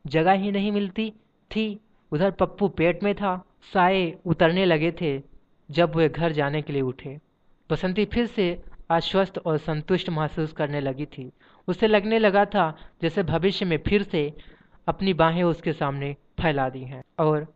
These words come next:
उसका स्वागत कर रहा है। अब फिर से मंसूबे बनाए जा सकते हैं,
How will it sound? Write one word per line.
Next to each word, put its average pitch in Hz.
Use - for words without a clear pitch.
उसका 196
स्वागत 160
कर 139
रहा 127
है। 127
अब 196
फिर 214
से 214
मंसूबे 202
बनाए 170
जा 160
सकते 165
हैं, 143